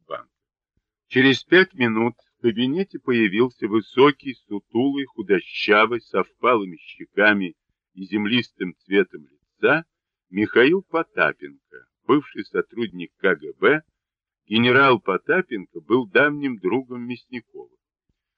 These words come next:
После девяносто первого года он с удовольствием принял предложение банкира занять место руководителя службы безопасности одного из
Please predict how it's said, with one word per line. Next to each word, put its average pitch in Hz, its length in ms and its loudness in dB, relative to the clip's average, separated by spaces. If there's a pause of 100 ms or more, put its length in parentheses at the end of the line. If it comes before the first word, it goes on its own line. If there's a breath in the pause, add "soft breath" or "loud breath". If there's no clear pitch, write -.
(120)
После 151 360 2
девяносто 127 560 2
первого 101 480 0
года 151 460 0
он 143 180 -4
с - 120 -20
удовольствием 117 800 -4
принял 98 420 -8
предложение 82 720 -6
банкира 131 640 -4 (460)
занять 127 440 0
место 127 460 -2
руководителя 110 840 -4
службы 101 500 -6
безопасности 92 960 -8
одного 90 440 -2
из 98 140 -10